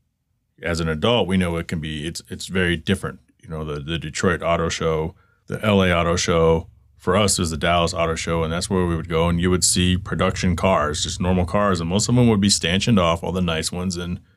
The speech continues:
the regular consumer class, I would call it, you could get in 'em. I remember sitting in a Ford Probe when I was in high school. It was a ninety, ninety-two or ninety-four Ford Probe. I thought that car was just for me. The Subaru S V X,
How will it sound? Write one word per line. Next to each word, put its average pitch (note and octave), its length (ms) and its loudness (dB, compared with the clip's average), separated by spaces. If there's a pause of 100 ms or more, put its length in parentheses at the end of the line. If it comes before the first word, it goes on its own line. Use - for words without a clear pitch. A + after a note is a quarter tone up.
(640)
the F#2 100 0
regular F#2 540 2 (540)
consumer G2+ 480 4
class, E2+ 420 0
I E2 60 2
would D#2+ 160 -2
call D#2+ 260 2
it, - 80 -4 (420)
you F#2 140 -6
could G2+ 160 0
get G2+ 140 2
in F2+ 100 2
'em. C#2+ 180 -6 (320)
I - 80 -8
remember F#2+ 300 4
sitting G2 300 4
in F2+ 80 2
a D#2+ 80 -4
Ford F#2+ 340 0
Probe G2+ 280 2
when D#2+ 100 0
I D#2+ 80 0
was D#2+ 100 -2
in D#2 60 -6
high F2 180 0
school. C#2+ 320 -2
It D2+ 40 -6
was D2+ 100 -12
a C#2+ 60 -12
ninety, F2+ 580 -2
ninety-two G2+ 400 0
or F#2+ 40 2
ninety-four F#2+ 400 2
Ford F#2+ 260 -2
Probe. G#2+ 300 0 (460)
I F#2 140 -2
thought - 260 0
that E2+ 160 0
car F2 220 0
was D2+ 120 -4
just D#2 220 -4
for C2+ 100 -10
me. A2 380 4 (720)
The F2+ 80 -6
Subaru F#2+ 420 2
S F#2 200 0
V F2 180 -2
X, - 380 -2